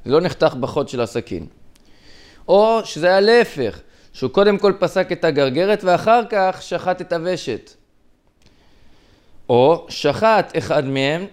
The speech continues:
ואת השני הוא לא חתך בכלל, והיא לא נפסקה גם, והמתין לה עד שמתה. בקיצור,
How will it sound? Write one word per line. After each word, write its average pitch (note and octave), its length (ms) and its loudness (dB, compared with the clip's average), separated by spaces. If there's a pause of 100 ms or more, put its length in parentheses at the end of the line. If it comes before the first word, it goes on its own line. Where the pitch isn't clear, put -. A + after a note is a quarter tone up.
(920)
ואת D3+ 200 0
השני F#3 260 -2
הוא A3 100 2
לא A3+ 80 2
חתך A3+ 380 0
בכלל, D3+ 360 0
והיא E3 120 0
לא G3 80 2
נפסקה G3+ 480 0
גם, E3 260 -2 (340)
והמתין F#3 460 0
לה E3+ 140 4
עד E3+ 100 0
שמתה. G3 500 0 (480)
בקיצור, F#3+ 680 2